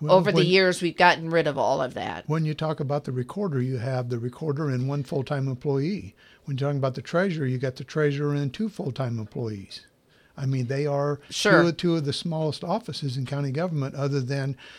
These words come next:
Speaker 1: the veteran service officer, that's a single person.
Speaker 2: Yeah.
Speaker 1: Weights and Measures is a single person. The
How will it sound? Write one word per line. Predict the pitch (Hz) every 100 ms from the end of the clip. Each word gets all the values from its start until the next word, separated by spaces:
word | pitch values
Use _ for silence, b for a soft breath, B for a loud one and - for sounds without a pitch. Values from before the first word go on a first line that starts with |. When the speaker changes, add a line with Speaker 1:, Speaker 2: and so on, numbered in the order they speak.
| B
Speaker 1:
the | 147
veteran | 120 131 - 113
service | - 180 185 -
officer, | 123 120 151 147
that's | 123 117
a | 123
single | - 143 123
person. | 117 120 113 147 147
Speaker 2:
Yeah. | 131
Speaker 1:
Weights | 160 190
and | 135
Measures | 151 170 175 127
is | 127
a | 117
single | - 135 127
person. | 117 123 117 147 139 B B B B
The | 147 143 151 151